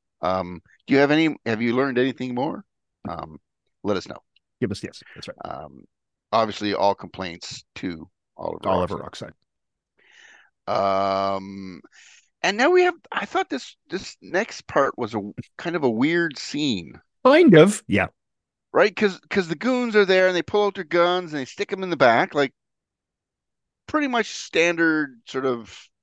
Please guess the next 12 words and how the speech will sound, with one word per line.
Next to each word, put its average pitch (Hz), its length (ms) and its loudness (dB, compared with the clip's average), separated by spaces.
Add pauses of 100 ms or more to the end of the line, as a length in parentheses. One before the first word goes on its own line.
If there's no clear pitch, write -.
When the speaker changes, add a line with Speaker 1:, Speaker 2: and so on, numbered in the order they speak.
(680)
Speaker 1:
detective 147 560 -4
fare, 104 500 0
right? 226 220 0
That, 180 240 -4
that 190 180 -2
happens 196 360 -6
a 147 60 -2
lot 110 280 -2
in 104 120 -16
Speaker 2:
Mm-hmm. 95 120 -8
Speaker 1:
detective 175 260 -4
shows. 104 440 -2